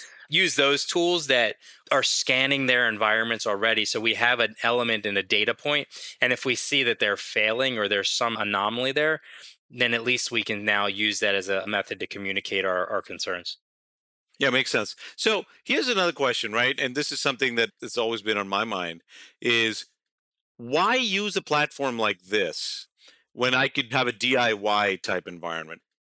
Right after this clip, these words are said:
Speaker 2: Running surveys, whether you're doing customer surveys or you're doing any sort of third-party surveys, right? Just general product surveys. You could use, like, a Survey Monkey. You could use another tool out there. There's a ton of free tools.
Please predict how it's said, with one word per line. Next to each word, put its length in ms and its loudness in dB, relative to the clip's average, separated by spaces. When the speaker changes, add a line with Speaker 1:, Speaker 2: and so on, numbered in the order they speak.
Speaker 2:
Running 320 2
surveys, 840 2
whether 160 2
you're 100 2
doing 240 0
customer 460 -4
surveys 640 2
or 80 -6
you're 120 -4
doing 560 0
any 220 2
sort 300 0
of 100 -2
third-party 500 0
surveys, 640 0
right? 340 0
Just 160 -10
general 280 -2
product 400 0
surveys. 580 -4
You 140 -2
could 120 -2
use, 200 0
like, 100 2
a 60 -2
Survey 340 0
Monkey. 680 -2
You 60 -10
could 140 -10
use 260 -6
another 320 -2
tool 300 -4
out 200 0
there. 200 0
There's 180 -8
a 120 -6
ton 200 0
of 80 -2
free 380 -2
tools. 640 -4